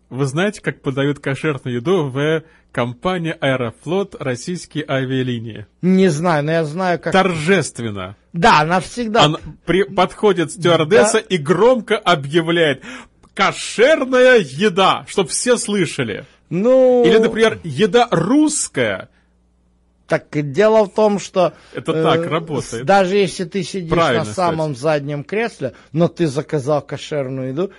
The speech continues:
Speaker 2: тебе подадут первому. Ты заметил это?
Speaker 1: Нет.
Speaker 2: Да, ну, это об-,
Speaker 1: Нет.
Speaker 2: обыч-, так, так, так я бил. Но я тебе расскажу совершенно другое.
Speaker 1: А почему?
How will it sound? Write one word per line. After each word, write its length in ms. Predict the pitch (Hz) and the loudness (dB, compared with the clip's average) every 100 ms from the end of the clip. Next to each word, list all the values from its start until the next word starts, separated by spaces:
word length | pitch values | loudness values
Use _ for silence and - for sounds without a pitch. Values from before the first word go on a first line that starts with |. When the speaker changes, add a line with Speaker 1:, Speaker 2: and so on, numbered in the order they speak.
| _ | _
Speaker 2:
тебе 320 | - 139 131 151 | -12 -6 -4 -4
подадут 580 | 165 156 156 143 165 | -4 -6 -6 -6 -10
первому. 720 | - - 143 113 123 135 143 - _ _ _ _ _ _ _ _ _ _ | -10 -10 -8 -8 -10 -10 -14 -18 _ _ _ _ _ _ _ _ _ _
Ты 80 | 139 | -10
заметил 640 | 123 143 170 208 254 185 | -6 -4 -4 -6 -6 -4
это? 260 | 120 98 104 _ _ _ _ _ _ _ _ _ _ _ _ | -6 -10 -20 _ _ _ _ _ _ _ _ _ _ _ _
Speaker 1:
Нет. 460 | - 120 123 104 95 _ _ _ _ _ | -12 -8 -6 -8 -10 _ _ _ _ _
Speaker 2:
Да, 320 | 143 143 143 - | -6 -4 -4 -4
ну, 560 | 170 185 214 240 220 | 0 2 2 2 2
это 240 | 202 127 196 | 2 2 2
об-, 40 | 190 | 0
Speaker 1:
Нет. 180 | - - _ | -4 -12 _
Speaker 2:
обыч-, 640 | 156 147 135 117 139 139 | -10 -6 -6 -6 -12 -8
так, 240 | 127 175 170 | -2 -2 0
так, 220 | - 175 - - | -2 -2 -2 -4
так 240 | 180 - | -4 -2
я 160 | 156 127 | -4 -4
бил. 180 | 110 107 - - | -8 -18 -20 -6
Но 100 | 170 | 0
я 140 | 190 | 0
тебе 200 | 196 220 | 0 -2
расскажу 440 | 196 185 - 190 180 | -4 -6 -6 -4 -4
совершенно 600 | - 190 - 185 170 165 | -6 -8 -6 -4 -4 -6
другое. 340 | 156 175 151 110 | -6 -6 -6 -6
Speaker 1:
А 40 | |
почему? 680 | 117 147 - 190 175 98 98 | -4 -6 -4 -8 -6 -10 -14